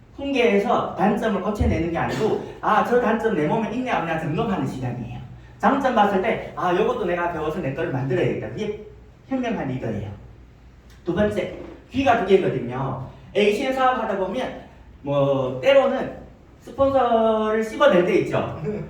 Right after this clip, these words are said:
형제 라인 씹어낼 때도 있고 파트너 씹어낼 때도 있죠. 안 좋은 습관. 귀가 우리가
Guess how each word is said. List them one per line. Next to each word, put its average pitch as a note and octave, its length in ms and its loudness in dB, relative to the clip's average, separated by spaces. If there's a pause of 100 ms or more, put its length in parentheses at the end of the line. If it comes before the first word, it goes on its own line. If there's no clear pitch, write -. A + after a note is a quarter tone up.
(180)
형제 C#4 300 2
라인 A3+ 220 4
씹어낼 A#3+ 380 -2
때도 G#3+ 240 -2
있고 - 560 -4 (180)
파트너 C#4 400 0
씹어낼 A#3+ 420 -4
때도 A#3 180 0
있죠. - 580 -2 (260)
안 G#3 220 0
좋은 G3 240 -2
습관. - 320 -8 (320)
귀가 A3 640 2
우리가 G3 480 0